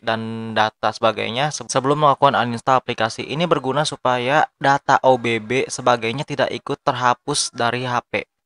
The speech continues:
Ya udah, sekarang kita tunggu aja proses pemasangannya karena memang sedikit memakan waktu. Oke, pemasangan aplikasi udah selesai, jangan dibuka dulu, tapi kita periksa dulu info aplikasi untuk melihat versinya, memastikan bahwa benar-benar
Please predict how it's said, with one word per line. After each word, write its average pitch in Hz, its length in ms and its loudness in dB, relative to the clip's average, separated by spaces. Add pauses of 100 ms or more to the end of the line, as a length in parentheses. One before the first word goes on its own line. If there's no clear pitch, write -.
(120)
Ya 147 80 0
udah, 151 160 0
sekarang 165 240 2
kita 151 160 0
tunggu 139 240 0
aja 123 160 0
proses 127 320 -6
pemasangannya 117 560 -4
karena 120 160 -2
memang 127 240 -4
sedikit 113 320 -8
memakan 117 320 -2
waktu. 104 320 -2 (640)
Oke, 151 160 0
pemasangan 147 400 2
aplikasi 135 320 0
udah 143 160 -2
selesai, 156 240 0
jangan 135 240 2
dibuka 123 320 2
dulu, 120 320 -2
tapi 135 400 -2
kita 127 560 4
periksa 135 320 0
dulu 127 320 -2 (160)
info 127 320 -2
aplikasi 120 480 -2
untuk 127 240 -10
melihat 127 240 -2
versinya, 127 640 -4
memastikan 123 480 -2
bahwa 123 320 4
benar-benar 120 400 0